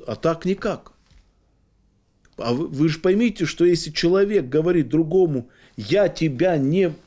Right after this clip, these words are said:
приму ни в каком виде, не подходи, видеть тебя не хочу». Ладно, если это какой-то посторонний человек, плохо, ну. А если люди вместе причащаются,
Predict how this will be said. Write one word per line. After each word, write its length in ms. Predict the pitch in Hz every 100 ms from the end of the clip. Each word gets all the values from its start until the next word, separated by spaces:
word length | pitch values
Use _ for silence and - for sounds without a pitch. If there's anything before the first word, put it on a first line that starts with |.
| -
приму 460 | 196 240 262 247 135
ни 100 | 131
в 100 | -
каком 360 | 156 - 165
виде, 280 | 160 156 120
не 280 | 127 185 247
подходи, 640 | 247 - 247 226 170 - - - -
видеть 440 | 143 254 220 151
тебя 300 | 165 147 131
не 100 | 110
хочу». 380 | - 107 - - _ _ _ _ _ _ _ _ -
Ладно, 380 | 117 165 175
если 340 | 202 185 - 180
это 180 | 160 147
какой-то 460 | 143 - 139 131
посторонний 560 | 120 123 - 147 127 107
человек, 280 | - 98 -
плохо, 480 | 147 226 226 - 104
ну. 300 | 127 165 - _ _ _ _ _ _ _ _ _ -
А 100 | 107
если 340 | 127 - 147
люди 280 | 170 170 123
вместе 440 | 110 151 147 -
причащаются, 960 | 104 120 - 131 - 151 98 82 -